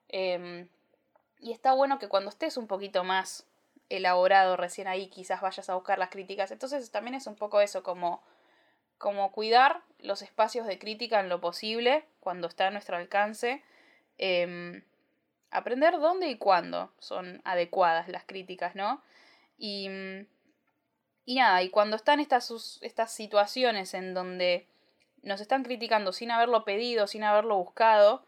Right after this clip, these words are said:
de vuelta, ya sea alguien ajeno que no conocemos, un amigo, un familiar, lo que fuere, em, nada, no dejar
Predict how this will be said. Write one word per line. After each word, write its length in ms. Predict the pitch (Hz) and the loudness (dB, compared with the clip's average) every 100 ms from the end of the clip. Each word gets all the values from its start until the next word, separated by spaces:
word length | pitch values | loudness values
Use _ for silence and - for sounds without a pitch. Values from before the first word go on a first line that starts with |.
| _ _ _ _ _ _ _ _ _ | _ _ _ _ _ _ _ _ _
de 120 | 190 | -2
vuelta, 420 | 185 202 185 190 | 2 2 2 -2
ya 180 | 190 220 | -4 -10
sea 440 | - 233 214 202 - _ _ _ | -4 2 4 4 -2 _ _ _
alguien 280 | 240 262 254 | -6 -4 -4
ajeno 340 | 208 247 233 | -4 -4 -6
que 80 | 220 | -6
no 80 | 208 | -4
conocemos, 680 | 208 196 - 214 214 202 220 | -2 -4 -4 -4 -2 -4 -4
un 120 | 220 | -6
amigo, 400 | 214 214 208 196 | -6 -6 -4 -4
un 140 | 208 | -4
familiar, 540 | 214 214 190 202 202 - | -4 -6 -4 0 0 0
lo 220 | 202 - | -12 -12
que 120 | 196 | -14
fuere, 560 | - - 254 285 320 349 _ - _ _ _ _ | -14 0 4 4 2 -4 _ -20 _ _ _ _
em, 680 | - 196 190 185 180 180 185 185 _ _ _ _ _ _ - _ _ _ _ | -2 2 2 -2 -6 -8 -12 -16 _ _ _ _ _ _ -20 _ _ _ _
nada, 360 | 226 233 208 196 | 0 4 6 6
no 120 | 254 | 2
dejar 400 | 285 294 311 311 | 2 4 4 2